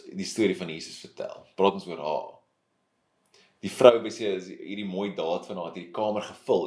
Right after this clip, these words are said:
Een van die verhale, vertellings lees, die reuk het die hele kamer gevul. En dit is so mooi dat hierdie, dat dit tot in die ewigheid sal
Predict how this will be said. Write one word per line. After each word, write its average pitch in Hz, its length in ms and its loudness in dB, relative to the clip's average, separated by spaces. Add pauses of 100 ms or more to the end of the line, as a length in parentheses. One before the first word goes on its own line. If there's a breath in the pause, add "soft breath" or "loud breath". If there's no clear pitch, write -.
Een 101 120 -6
van 104 120 -10
die 98 80 -14
verhale, 85 400 -4 (120)
vertellings 90 560 -2
lees, 82 280 -4 (400 loud breath)
die 95 100 -8
reuk 101 380 0
het 90 80 -8
die 78 100 -12
hele 92 160 -6 (100)
kamer 90 360 -4
gevul. - 500 -12 (1160 loud breath)
En 104 80 2
dit 110 80 0
is - 140 -4
so 147 200 4
mooi 87 600 0
dat 87 180 -2
hierdie, 98 500 -2 (380)
dat 95 140 4
dit - 40 -12
tot 117 200 -2
in 107 80 -6
die 107 120 -2
ewigheid 98 460 -4
sal 87 220 -8